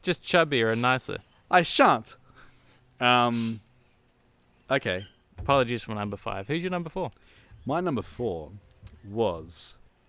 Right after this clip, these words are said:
Speaker 2: oh?
Speaker 1: Oh.
Speaker 2: I was toying with this. It's Home Improvement. I watch this every week. I loved it. Um, I thought I wasn't gonna love it, and then I watched some stuff on YouTube, and I love it again. <laughs>
Speaker 1: Yeah.
Speaker 2: Um,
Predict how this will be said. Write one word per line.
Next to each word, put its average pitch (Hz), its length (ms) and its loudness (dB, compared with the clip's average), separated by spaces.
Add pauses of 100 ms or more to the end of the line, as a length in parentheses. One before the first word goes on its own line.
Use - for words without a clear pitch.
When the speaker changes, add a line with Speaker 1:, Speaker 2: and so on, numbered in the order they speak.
(760)
Speaker 2:
oh? 165 1000 8 (1000)
Speaker 1:
Oh. 135 760 2 (400)
Speaker 2:
I 180 960 6
was 151 280 4 (800)
toying 196 360 2
with 185 100 0
this. 175 300 4
It's 127 100 -4
Home 175 180 4
Improvement. 139 680 0
I 143 240 2
watch 139 280 -2
this 127 300 -4
every 120 240 -2
week. 127 320 -4
I 110 120 -4
loved 123 340 0
it. 139 160 0 (480)
Um, 110 420 2
I 113 140 2
thought 135 260 -2
I 113 60 -2
wasn't 131 240 -2
gonna 131 140 -2
love 127 180 0
it, 135 140 0
and 110 140 -10
then 107 100 -6
I - 20 -4
watched 107 220 -6
some 110 100 -12
stuff - 200 -4
on 107 80 -8
YouTube, 120 360 -4
and 101 80 -8
I 95 80 -8
love 127 240 0
it 139 80 0
again. 135 280 2 (120)
<laughs> - 0 -
Speaker 1:
Yeah. 127 800 6
Speaker 2:
Um, 135 180 0